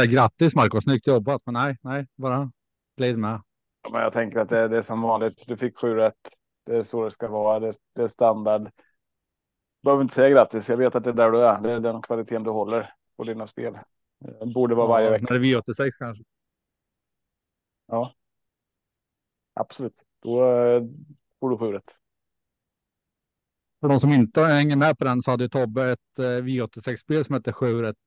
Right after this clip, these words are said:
Speaker 1: en travpodd.
Speaker 2: Mm.
Speaker 1: Eller Sju rätt Tobias, eller vad heter den?
Speaker 2: Sju rätt,
Speaker 1: V åttiosex.
Speaker 2: Tobbes V åttiosex. Ja, men jag
Speaker 1: Ja,
Speaker 2: tänker
Speaker 1: just
Speaker 2: det är
Speaker 1: det.
Speaker 2: bäst att vara, bättre att vara ärlig. Ja,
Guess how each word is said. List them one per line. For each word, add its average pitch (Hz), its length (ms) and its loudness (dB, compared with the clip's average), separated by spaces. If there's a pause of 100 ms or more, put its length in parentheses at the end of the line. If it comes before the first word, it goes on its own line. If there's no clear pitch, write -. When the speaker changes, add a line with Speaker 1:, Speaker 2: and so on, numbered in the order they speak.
(220)
Speaker 1:
en 143 160 -6
travpodd. 120 500 -4 (1000)
Speaker 2:
Mm. 120 220 -10 (200)
Speaker 1:
Eller 131 140 -2
Sju 139 120 -4
rätt 127 220 4
Tobias, 127 440 2
eller 127 80 -4
vad 120 40 -4
heter 117 160 -12
den? 127 140 -10 (480)
Speaker 2:
Sju 135 280 2
rätt, 123 160 4
Speaker 1:
V 113 60 -6
åttiosex. 107 100 -14 (360)
Speaker 2:
Tobbes 113 340 -2
V 113 120 -6
åttiosex. 107 340 -12 (520)
Ja, 123 100 -2
men 135 100 -2
jag 135 40 0
Speaker 1:
Ja, 135 40 2
Speaker 2:
tänker 135 160 2
Speaker 1:
just 131 80 2
Speaker 2:
det 135 60 4
är 127 40 0
Speaker 1:
det. 123 80 4
Speaker 2:
bäst - 140 -4
att 120 40 -4
vara, 113 300 4
bättre 127 120 2
att 113 80 -2
vara 117 140 4
ärlig. 101 340 4 (1200)
Ja, 110 160 -10